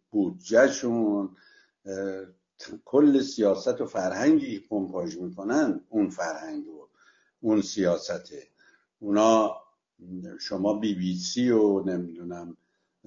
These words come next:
تمام اینا رو، اه، یه گوشه مشهد وقتی می‌گن رضا شاه روحت شاد، سر تا سر ایران پخش می‌کنن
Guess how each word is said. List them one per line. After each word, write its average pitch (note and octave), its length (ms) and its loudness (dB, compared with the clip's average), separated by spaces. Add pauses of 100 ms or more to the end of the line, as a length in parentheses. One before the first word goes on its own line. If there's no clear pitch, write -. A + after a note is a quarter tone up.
(140)
تمام A#2 360 4
اینا A2 420 4
رو، A#2 320 2 (280)
اه، G2+ 80 -6 (520)
یه A2+ 280 8
گوشه G#2 600 2
مشهد A2+ 500 4
وقتی G#2+ 280 2
می‌گن F#2+ 600 2 (360)
رضا G2+ 480 6
شاه G2+ 280 4
روحت G2 360 4
شاد، B2+ 400 4
سر G#2 260 2
تا G#2 220 -4
سر B2+ 240 4
ایران B2+ 440 4
پخش A#2 420 2
می‌کنن G#2+ 680 -4